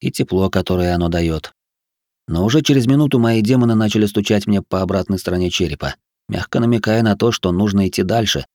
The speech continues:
а не торчать под лучами такого противного и противоестественного в моей расе солнца. И я с ним был согласен, по крайней мере, в первой части.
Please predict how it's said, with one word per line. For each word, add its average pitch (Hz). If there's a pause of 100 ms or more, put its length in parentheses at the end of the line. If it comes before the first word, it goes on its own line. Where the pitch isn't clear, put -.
(460)
а 85
не 98
торчать 113
под 87
лучами 87
такого 87
противного 90
и -
противоестественного 90
в 87
моей -
расе 85
солнца. - (500)
И -
я 143
с -
ним 110
был 104
согласен, 95 (260)
по -
крайней 90
мере, 87
в 78
первой 80
части. -